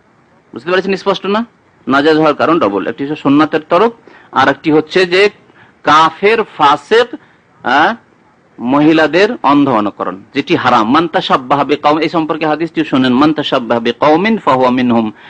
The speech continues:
যে ব্যক্তি, যেই মুসলিম অন্য সম্প্রদায়ের সাথে সাদৃশ্যতা অবলম্বন করবে। নখ এই জন্য বাড়াচ্ছি যে আমি গেছিলাম ইউরোপে, দেখলাম যে বড় বড় সবার নখ তো ভালো লাগে দেখে, আহ, যেহেতু তারা উন্নত, শ্বেতাঙ্গ।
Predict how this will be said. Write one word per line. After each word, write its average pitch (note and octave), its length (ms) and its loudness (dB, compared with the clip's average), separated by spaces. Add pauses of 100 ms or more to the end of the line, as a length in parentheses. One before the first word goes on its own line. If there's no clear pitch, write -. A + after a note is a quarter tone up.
(140)
যে F#3+ 480 2
ব্যক্তি, D#3+ 420 -2
যেই E3+ 220 0
মুসলিম G3+ 580 0
অন্য F#3+ 320 0
সম্প্রদায়ের F#3 800 2 (540)
সাথে A3 400 0
সাদৃশ্যতা A#3 720 2
অবলম্বন E3+ 420 2
করবে। A2+ 380 -6
নখ F#3+ 260 0
এই E3+ 160 0
জন্য G#3+ 200 -2
বাড়াচ্ছি F#3 460 0
যে E3 100 -2
আমি D#3 200 0
গেছিলাম D3+ 460 -2
ইউরোপে, B2 340 -4
দেখলাম G#2+ 340 -8
যে G#2 60 -8
বড় A2+ 180 -2
বড় C3 140 -2
সবার C3+ 280 -2
নখ A2+ 200 -4
তো A2+ 60 -6
ভালো A2 220 -2
লাগে G#2+ 200 0
দেখে, F#2+ 260 -12 (360)
আহ, - 140 2 (600)
যেহেতু D3+ 280 2
তারা C#3+ 220 2
উন্নত, D3+ 480 2 (420)
শ্বেতাঙ্গ। G3 560 0